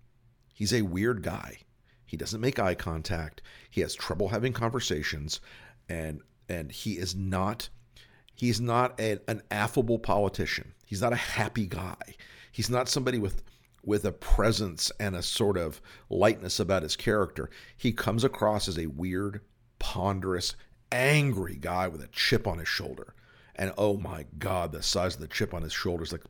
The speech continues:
bigger than Rhode Island. So that part of it, I think, is something that people have not factored in here yet. And, and look, I, I am the world's leading critic of Donald Trump, arguably speaking. But I will say this.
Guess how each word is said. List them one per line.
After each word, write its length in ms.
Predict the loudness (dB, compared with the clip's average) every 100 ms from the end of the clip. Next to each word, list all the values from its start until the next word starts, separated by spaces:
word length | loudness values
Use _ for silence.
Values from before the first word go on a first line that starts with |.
| -4
bigger 220 | 0 0
than 140 | 0
Rhode 180 | -2 -2
Island. 480 | -4 -8 -10 -14 -18 -18 -20 -20 -20 -20 -18 -16 -4
So 460 | 4 6 6 4 -4 -20 -20 -20 -8
that 300 | 4 4 4
part 260 | -2 2 4
of 100 | 4
it, 120 | 4 2
I 120 | -2
think, 220 | -2 -2
is 120 | 0
something 320 | 0 0 -2
that 120 | -4 -4
people 280 | -4 -4
have 120 | -2 -2
not 200 | -2 -2
factored 420 | -2 -2 -4 -4
in 80 | -2
here 180 | -4
yet. 360 | -4 -6 -8 -12 -20 -20 -20 -4 -2
And, 100 | 2
and 120 | 4
look, 220 | 4 2 -4
I, 120 | -2
I 180 | 0 2
am 100 | 2
the 100 | 4
world's 380 | 4 4 4 4
leading 320 | 4 4 2
critic 340 | 2 2 2 -4
of 120 | -4
Donald 280 | -4 -4 -6
Trump, 340 | -2 -2 -4 -10
arguably 480 | -8 -6 -8 -10 -10
speaking. 480 | -10 -10 -10 -8 -8 _ _ _ -20 _ _ _ _ _ _ 0
But 140 | 4
I 100 | 6
will 160 | 4 4
say 300 | 6 6 4
this. 420 | 0 0 -2